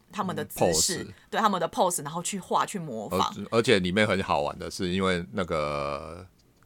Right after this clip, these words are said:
Speaker 2: 荒木飞吕彦，作家荒木飞吕彦，他是一个 rock 迷啊。
Speaker 1: 嗯，
Speaker 2: 英-，
Speaker 1: 哦，对。
Speaker 2: 美国英美 rock 迷，所以他的替身使者都是，很多名字都是用那个乐团的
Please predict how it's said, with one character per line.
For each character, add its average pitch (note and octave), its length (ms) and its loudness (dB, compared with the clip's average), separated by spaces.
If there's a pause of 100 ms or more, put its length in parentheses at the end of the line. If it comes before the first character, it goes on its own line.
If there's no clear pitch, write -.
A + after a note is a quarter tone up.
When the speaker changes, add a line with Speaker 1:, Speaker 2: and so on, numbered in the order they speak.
(500)
Speaker 2:
荒 F#2+ 120 2
木 G2+ 160 2
飞 F#2 200 2
吕 D#2 100 -6
彦， D2+ 180 -4 (140)
作 G2+ 180 2
家 F2 240 2
荒 F2 300 0
木 F2 140 -2
飞 E2+ 180 -2
吕 D2 140 -6
彦， D#2 160 -4
他 E2 260 -2
是 E2+ 260 -6
一 E2 40 -4
个 D#2+ 140 -6
rock F#2+ 500 2
迷 D#2 260 -16
啊。 - 100 -10 (180)
Speaker 1:
嗯， F3 440 -10
Speaker 2:
英-， G#3 160 0
Speaker 1:
哦， D3 140 2
对。 E3 200 -2
Speaker 2:
美 F2+ 220 0
国 F2 320 0
英 B2+ 220 2
美 E2+ 200 4
rock F#2+ 360 4
迷， F2 120 -10
所 A2+ 160 4
以 G2+ 40 4
他 A2 160 4
的 F#2+ 100 -2
替 A2 220 -2
身 G#2 280 4
使 E2+ 220 -6
者 D#2+ 180 -4
都 F2 160 0
是， F2 300 -2 (200)
很 F2 180 0
多 C3 160 10
名 G#2+ 180 4
字 G2+ 100 0
都 G#2 140 6
是 G2 160 0
用 F#2+ 260 4 (640)
那 G#2 140 2
个 F2 340 2
乐 A#2+ 220 8
团 E2 340 0
的 E2 300 2